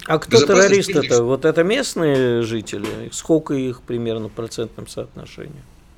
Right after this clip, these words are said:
Speaker 2: Не, ну я бы даже не говорил о процентах как таковых, да, террористов. Надо понимать, что какой-то процент недовольных людей есть всегда. Но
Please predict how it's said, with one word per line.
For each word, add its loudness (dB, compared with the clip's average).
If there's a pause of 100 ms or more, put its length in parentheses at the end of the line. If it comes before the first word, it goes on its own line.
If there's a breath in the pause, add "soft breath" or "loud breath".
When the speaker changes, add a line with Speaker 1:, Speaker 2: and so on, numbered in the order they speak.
(760)
Speaker 2:
Не, -2
ну -4
я 0
бы -4
даже -4
не -4
говорил 0
о -4
процентах -4
как -12
таковых, -2
да, -2
террористов. -4
Надо -6
понимать, -4
что -4 (260 loud breath)
какой-то -2
процент -6
недовольных -6
людей -2
есть 0
всегда. -2
Но -8